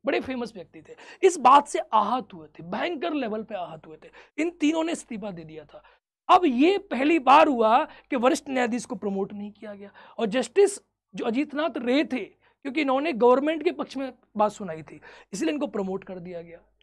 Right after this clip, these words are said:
बात यहीं तक नहीं रही, तो यहाँ ये कन्वेंशन जो था, ये वायलेट किया गया, बाकी बनता वरिष्ठ न्यायाधीश ही है। इसके बाद देखोगे तो दूसरा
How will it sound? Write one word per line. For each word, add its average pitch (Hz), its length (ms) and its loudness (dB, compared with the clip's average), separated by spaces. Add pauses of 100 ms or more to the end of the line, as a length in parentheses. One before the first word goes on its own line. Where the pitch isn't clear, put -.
बात 240 320 2
यहीं 233 160 -4
तक 214 180 -14
नहीं 147 220 -14
रही, 143 200 -20 (340)
तो 233 60 -2
यहाँ 240 260 2
ये 330 80 -2
कन्वेंशन 285 480 -6
जो 294 120 -6
था, 269 100 -6
ये 277 100 -6
वायलेट 226 340 -2
किया 254 200 -8
गया, 247 180 -12 (680)
बाकी 202 180 -4
बनता 233 300 -2
वरिष्ठ 226 300 -4
न्यायाधीश 160 400 -12
ही 156 60 -16
है। 151 60 -12 (380)
इसके 370 280 0
बाद 269 300 8
देखोगे 226 500 -2
तो - 640 -12
दूसरा 320 680 4